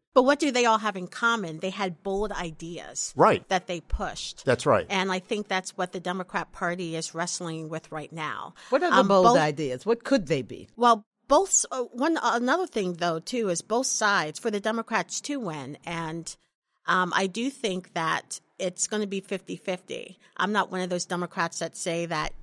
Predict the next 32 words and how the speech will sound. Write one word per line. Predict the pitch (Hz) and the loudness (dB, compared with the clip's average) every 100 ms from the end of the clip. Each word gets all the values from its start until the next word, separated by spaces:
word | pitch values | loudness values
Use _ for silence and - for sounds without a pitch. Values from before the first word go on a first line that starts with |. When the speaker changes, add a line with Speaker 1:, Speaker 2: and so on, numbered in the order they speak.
| - | -6
Speaker 1:
whoever | 196 190 185 | -2 0 -2
runs | 170 170 175 | -4 -4 -6
against | 165 165 156 - - | -8 -8 -6 -6 -8
President | - 170 170 165 143 | -6 -6 -4 -8 -8
Trump | - 170 - | -6 -6 -6
is | 151 | -8
going | - 147 143 | -8 -10 -10
to | - | -12
win. | 147 131 - - 185 | -12 -12 -12 -16 -8
We're | 190 | -6
gonna | 190 190 | -6 -6
have | 190 - | -8 -10
to | 151 | -10
fight | - 170 - | -8 -8 -10
for | 107 | -14
this. | 73 - - - - _ _ _ | -12 -12 -14 -16 -18 _ _ _
But | 202 | 0
I | 190 | 0
think | - 247 240 | 0 -2 -2
the | 196 | -6
ticket | - 262 240 | -4 -4 -2
is | 190 - | -2 -2
gonna | - 180 | -4 -4
have | 180 170 - | -2 -4 -4
to | |
be | 165 | -8
balanced | 156 160 156 151 - - | -4 -4 -4 -6 -6 -4
out, | 151 143 - | -4 -4 -6
meaning | 180 185 180 170 | -4 -2 -4 -6
if | 175 | -8
we | 185 185 | -8 -2
have | 208 196 190 | 2 2 2